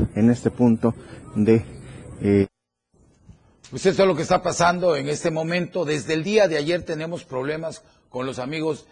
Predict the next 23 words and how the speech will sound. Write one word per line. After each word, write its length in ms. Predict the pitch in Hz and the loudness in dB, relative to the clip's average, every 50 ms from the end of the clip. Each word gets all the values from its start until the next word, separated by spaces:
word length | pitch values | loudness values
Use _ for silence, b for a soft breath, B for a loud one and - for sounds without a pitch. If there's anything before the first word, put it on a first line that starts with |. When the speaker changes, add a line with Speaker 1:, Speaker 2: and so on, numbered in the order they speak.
| b b b b b | b b b b b
Speaker 2:
de 200 | 95 107 131 135 | -6 -4 -4 -2
Teopisca 640 | - 147 139 120 - 165 165 156 156 - 165 156 - | -2 -4 -6 -6 -2 -2 -2 -2 -2 -2 -6 -6 -6
porque 240 | 131 120 - - 123 | -8 -14 -12 -12 -14
están, 580 | - - - 147 151 151 151 143 135 127 - b b b b b b b - | -12 -6 -4 -4 -4 -4 -6 -10 -10 -12 -14 b b b b b b b -4
hacen 320 | 175 185 - 185 156 120 | -4 -2 0 0 -4 -4
todo 360 | - - 170 165 156 151 143 | -2 0 0 0 0 0 -2
este, 840 | 147 147 139 - - 147 135 127 123 120 117 117 117 113 113 113 113 | -2 -4 -6 -6 -4 -2 0 0 0 0 0 0 -2 -2 -2 -4 -6
eh, 40 | 110 | -8
relajo 640 | 113 117 131 139 139 143 160 175 180 - - 165 120 | -10 -6 -2 -2 0 2 4 2 2 2 0 -6 -8
porque 280 | 117 127 120 - 135 | -8 -14 -12 -10 -10
en 80 | 127 117 | -8 -6
realidad 400 | 120 120 120 127 139 147 147 - - | -6 -6 -6 -4 -4 -4 -4 -4 -6
afectan 520 | 135 143 - 156 160 156 - - 139 131 | -6 -6 -4 -6 -10 -8 -8 -10 -10 -10
a 60 | 123 | -10
toda 180 | - - 147 147 | -8 -4 -4 -4
la 100 | 143 127 | -4 -4
ciudadanía 540 | 104 110 120 117 120 135 156 156 147 - _ - | -8 -8 -10 -10 -10 -10 -10 -12 -12 -12 _ -14
en 120 | 139 131 | -12 -10
lo 100 | 123 123 | -10 -10
que 80 | 143 147 | -10 -12
es 100 | - 139 | -10 -10
el 140 | 131 113 | -12 -10
tramo 400 | - 143 143 147 151 151 143 - | -6 -4 -4 -4 -4 -6 -10 -12